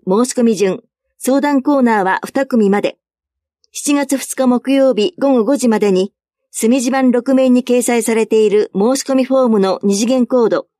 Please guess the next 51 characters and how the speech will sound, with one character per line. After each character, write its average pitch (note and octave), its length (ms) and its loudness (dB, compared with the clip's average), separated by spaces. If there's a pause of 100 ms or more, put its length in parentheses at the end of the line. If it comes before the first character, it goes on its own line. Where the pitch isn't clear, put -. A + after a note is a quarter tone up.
(280)
ま A3+ 160 0
た D4 140 -2
は B3+ 100 0
電 B3 220 2
話 B3 100 0
で B3 100 0
申 A#3 180 0
し - 60 -6
込 B3+ 140 -2
ん A3 60 2
で F#3+ 80 0
く G3 80 -4
だ G3+ 80 -4
さ G3+ 160 -4
い。 - 80 -10 (1200)
二、 A3 280 0 (460)
み B3+ 160 2
ん D4+ 80 4
な D#4 100 0
の C4 100 2
居 G#3 120 0
場 G#3+ 80 -2
所、 G3 300 -4 (260)
困 B3 240 0
り C#4 100 2
ご C#4 140 0
と C4+ 140 0
相 C#4 180 0
談 C#4 220 -2
コ C#4+ 160 0
ー - 20 0
ナ B3 200 2
ー - 20 2
も B3 200 0
併 A3+ 220 -2
設 A3+ 260 -4
し - 100 -6
て A3 100 0
い G#3 80 2
ま G#3 100 0
す。 - 180 -8 (800)
同 G#3 80 0 (140)
じ B3 120 -2
悩 C4+ 220 0
み D4 160 2
を C4+ 60 2
持 A3+ 140 2
つ G3+ 120 -4
仲 G#3 240 0
間 A#3+ 120 2
や G3 200 0